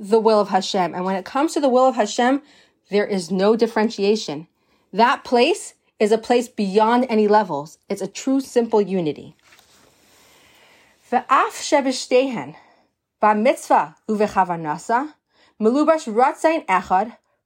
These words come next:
pashot betachos hapshitos, bli shum shinei v'ribe chas v'shalom,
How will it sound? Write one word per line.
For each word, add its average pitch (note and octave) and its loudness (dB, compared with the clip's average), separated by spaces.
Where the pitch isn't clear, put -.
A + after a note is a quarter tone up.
pashot F4+ 0
betachos A3 -2
hapshitos, A#3+ -2
bli C4+ 0
shum C#4 -2
shinei C#4+ 0
v'ribe G#3+ 0
chas A#3+ -2
v'shalom, B3+ 0